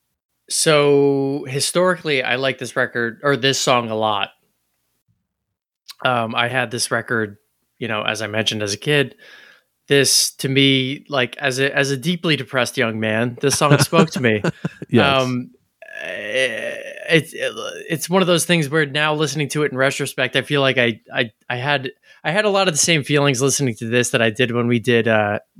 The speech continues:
Speaker 1: Jawbreaker, Dear You,
Speaker 2: Yep.
Speaker 1: where, like, it just, it scratched that itch for me at a certain point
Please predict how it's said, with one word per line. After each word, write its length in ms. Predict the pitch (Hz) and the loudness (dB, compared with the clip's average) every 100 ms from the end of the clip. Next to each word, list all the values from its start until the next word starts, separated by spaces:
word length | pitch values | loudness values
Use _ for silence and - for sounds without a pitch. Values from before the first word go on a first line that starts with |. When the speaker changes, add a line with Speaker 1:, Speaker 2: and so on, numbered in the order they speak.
| 123 | -4
Speaker 1:
Jawbreaker, 580 | 135 120 120 127 131 | 0 2 2 0 0
Dear 200 | 110 123 | 2 2
You, 420 | 113 113 113 127 - - - - | 2 2 2 2 -2 -14 -10 -4
Speaker 2:
Yep. 160 | 113 | -2
Speaker 1:
where, 200 | 143 135 | 0 0
like, 360 | 120 120 117 - - | 2 0 0 -4 -2
it 160 | 135 | 0
just, 420 | 139 123 - - - _ _ _ - _ _ _ _ _ _ _ _ _ | 2 0 0 -6 -14 _ _ _ -20 _ _ _ _ _ _ _ _ _
it 180 | 156 139 | -4 -2
scratched 560 | - - 175 170 170 - | -2 -4 0 0 0 0
that 240 | 156 151 | -2 -2
itch 260 | 147 143 - | 0 0 0
for 160 | - | -2
me 200 | 120 120 | 2 4
at 60 | 117 | 2
a 60 | 113 | 2
certain 360 | - 123 120 | 0 0 -2
point 420 | - 127 117 113 | -2 2 2 0